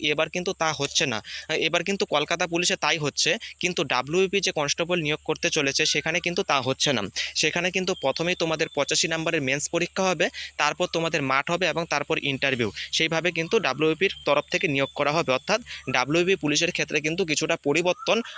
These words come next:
আগের তুলনায় লক্ষ্য করতে পারছি, কিন্তু কলকাতা পুলিশে কিন্তু কোনো পরিবর্তন আমরা লক্ষ্য করতে পারছি না। তাহলে সেভাবেই কিন্তু তোমরা তোমাদের প্রিপারেশনটা নিতে থাকো। এবং তোমরা যারা যারা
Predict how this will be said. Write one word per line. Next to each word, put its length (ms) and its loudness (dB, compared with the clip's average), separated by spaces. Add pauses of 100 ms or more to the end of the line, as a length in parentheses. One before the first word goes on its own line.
(140)
আগের 240 0
তুলনায় 380 2
লক্ষ্য 280 0
করতে 220 0
পারছি, 300 0 (100)
কিন্তু 200 -2
কলকাতা 500 0
পুলিশে 320 0
কিন্তু 200 0 (320)
কোনো 160 2 (100)
পরিবর্তন 480 0
আমরা 200 0
লক্ষ্য 260 0
করতে 260 -2
পারছি 260 2
না। 80 -2 (300)
তাহলে 220 0
সেভাবেই 460 2
কিন্তু 240 -2
তোমরা 260 2
তোমাদের 320 0
প্রিপারেশনটা 560 0
নিতে 280 0
থাকো। 200 0 (380)
এবং 100 2 (120)
তোমরা 280 0
যারা 180 2
যারা 140 2